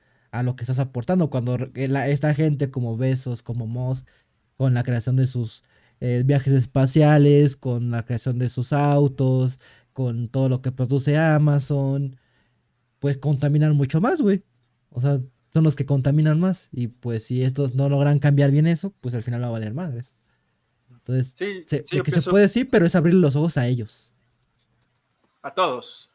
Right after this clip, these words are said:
Speaker 1: Ajá.
Speaker 2: Ajá, o sea, o sea, pienso algo similar. Creo que, o sea, no creo que estemos en un punto de no retorno, pero sí se ocuparía como un cambio de paradigma ideológico muy cabrón, güey.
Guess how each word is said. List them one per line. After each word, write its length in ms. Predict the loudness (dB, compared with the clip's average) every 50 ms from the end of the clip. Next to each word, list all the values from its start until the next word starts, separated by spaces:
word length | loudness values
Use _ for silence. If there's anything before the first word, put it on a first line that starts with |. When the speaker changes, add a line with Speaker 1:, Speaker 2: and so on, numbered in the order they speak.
| _ _ _
Speaker 1:
Ajá. 260 | -8 -6 -6 -8 -10 _ _ _ -12
Speaker 2:
Ajá, 200 | -4 -2 -2 -2
o 40 |
sea, 240 | -2 -4 -6 -8 -8 -10 _
o 60 | -14
sea, 120 | -14 -12
pienso 200 | -10 -10 -10 -8
algo 160 | -10 -10 -10 -12
similar. 440 | -14 -18 -18 -12 -10 -10 -12 -12
Creo 220 | _ -16 -16 -16 -16
que, 160 | -18 -20 -20
o 1300 | -20 _ _ _ _ _ _ _ _ _ _ _ _ _ _ _ _ _ _ _ _ _ _ _ _ _ _
sea, 120 | -10 -8
no 140 | -8 -8 -8
creo 160 | -8 -8 -8 -8
que 60 | -10
estemos 260 | -16 -14 -14 -14 -14
en 80 | -16 -16
un 80 | -16 -16
punto 220 | -18 -16 -14 -14
de 60 | -14
no 100 | -12 -12
retorno, 540 | -14 -14 -16 -12 -12 -12 -12 -12 -16 -20 _ _ _ _ _ _ _ _ _ _ _ _ _ _ _ _ _ _ _ _ _ _ _ _ _ _ _
pero 560 | _ -10 -8 -8 -8 -8 -8 -10 -10 -10 -12
sí 300 | -14 -14 -12 -10 -10 -10
se 100 | -12 -14
ocuparía 440 | -18 -18 -18 _ -16 -12 -12 -12 -12
como 280 | -14 -18 -20 -18 -20 -20
un 160 | -20 -20 -16
cambio 600 | -14 -14 -14 -12 -12 -12 -12 -12 -14 -16 -18 _ _ _ _ _ _ _ _ _ _ _ _
de 120 | _ -20 -20
paradigma 480 | _ -18 -18 -16 -16 -16 -16 -14 -16
ideológico 460 | -14 -14 -14 -16 -18 -20 -20 _ -20 -18
muy 220 | -18 -18 -18 -18
cabrón, 340 | _ -20 -20 -20 -20 -20 -20
güey. 100 | -20